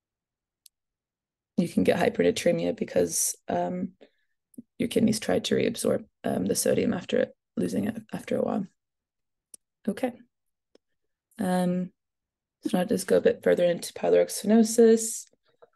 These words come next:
Um, so the key things to know in a question, it usually be for an infant around six weeks, most often male. Um,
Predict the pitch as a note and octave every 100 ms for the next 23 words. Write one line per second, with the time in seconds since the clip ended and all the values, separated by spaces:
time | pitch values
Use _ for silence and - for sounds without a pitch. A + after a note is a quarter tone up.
0 | _ _ - F#3+ F#3 F#3 F#3 G#3+ A3 _
1 | _ - G#3 G#3+ - G#3+ G#3 G3 F#3+ -
2 | F#3 F3 F3+ F3+ - - _ _ _ _
3 | _ _ F#3+ F#3+ F#3+ F#3 F#3 - A3 F#3
4 | F#3 F3+ F3+ F#3 F3 F3 - F3 E3+ G3+
5 | F#3+ F#3+ - - G#3 G#3+ - - - F#3+
6 | D4 - - - - _ _ _ _ _
7 | _ _ _ _ _ _ _ - _ -
8 | F#3+ F#3+ - F3+ - F#3+ F3+ F3+ F#3 F#3
9 | F#3+ F#3+ F#3 _ _ _ _ _ _ _
10 | - F#3 F#3 F#3 F#3 -